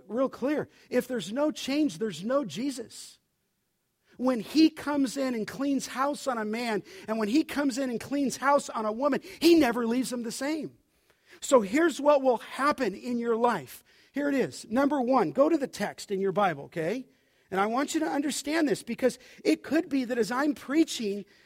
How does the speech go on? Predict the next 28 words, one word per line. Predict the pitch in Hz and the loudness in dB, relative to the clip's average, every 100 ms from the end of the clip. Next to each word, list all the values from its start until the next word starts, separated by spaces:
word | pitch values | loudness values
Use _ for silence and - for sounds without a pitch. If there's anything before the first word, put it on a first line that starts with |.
| - | 0
you | 233 339 | 10 10
might | 311 262 269 | 10 4 2
recognize, | 254 285 302 277 214 208 202 - _ | 2 4 2 0 0 0 -2 -8 _
"I've | - 285 320 226 | 4 6 6 4
never | 220 247 294 | 2 2 2
been | 240 240 247 | -2 -2 0
born | 220 226 240 | 0 0 0
again." | 240 311 330 190 - | 0 0 0 -4 -10
Well, | 170 190 277 - - _ - | -2 2 2 0 -12 _ -8
m-, | - 254 - - - | -6 -6 -10 -16 -2
listen, | 208 302 - 311 185 - _ _ | 6 6 6 0 -2 -10 _ _
First | - 277 294 - | -2 0 0 -2
John | 302 294 | 0 0
three | - 294 302 | -2 0 2
nine. | 294 311 277 139 - _ _ _ | 4 2 0 -4 -10 _ _ _
I | - 247 | 2 4
have | 262 277 233 | 4 2 2
there | 285 254 | 2 2
in | |
a | 214 | -2
statement, | - 285 285 214 151 - _ | -4 -4 -4 -6 -12 -14 _
"We | - 285 | -2 0
will | 262 247 | 2 0
not | 247 277 320 | 0 2 2
live | 277 285 311 262 | 2 2 2 2
in | 220 | -2
habitual | 214 240 226 262 269 262 | -4 -4 -4 -6 -4 -6
sin." | - 311 247 | -4 -4 -4